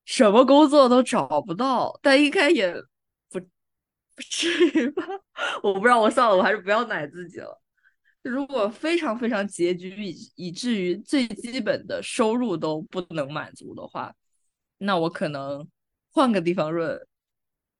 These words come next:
或者实在不行就，或者去，去，我香港我还是考虑的，就是作为一个，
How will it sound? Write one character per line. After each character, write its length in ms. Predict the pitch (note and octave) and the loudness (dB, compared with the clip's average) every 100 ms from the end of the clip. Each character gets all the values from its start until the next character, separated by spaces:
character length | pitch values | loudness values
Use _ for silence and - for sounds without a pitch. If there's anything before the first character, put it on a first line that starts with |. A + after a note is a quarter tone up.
| _ _ | _ _
或 120 | G3+ | 0
者 100 | F3 | 2
实 280 | F3 - D#3 | 0 -4 2
在 160 | F#3+ G3+ | 4 4
不 160 | E3+ | 2
行 240 | F3 C3 - | -6 -8 -8
就， 260 | D#3 C3+ - _ _ _ _ - | -8 -8 -12 _ _ _ _ -10
或 240 | E3+ F#3+ | -4 -2
者 180 | E3 C#3+ | -2 -4
去， 340 | - D#3+ C3+ - | -8 -6 -6 -8
去， 400 | - D#3 F#2+ - _ _ | -6 -4 -6 -10 _ _
我 200 | - D#3 | -6 -4
香 340 | F3 G3 G3 A#3 | -2 -2 0 2
港 180 | F3 | 2
我 60 | C3 | 2
还 80 | D3+ | -2
是 80 | E3 | -6
考 260 | - - | -8 -8
虑 100 | C3 | -8
的， 60 | - | -8
就 80 | E3+ | -6
是 100 | E3+ | 0
作 160 | F3+ | 2
为 160 | C#3+ C3 | 2 0
一 40 | |
个， 240 | D3 D3 | -2 -4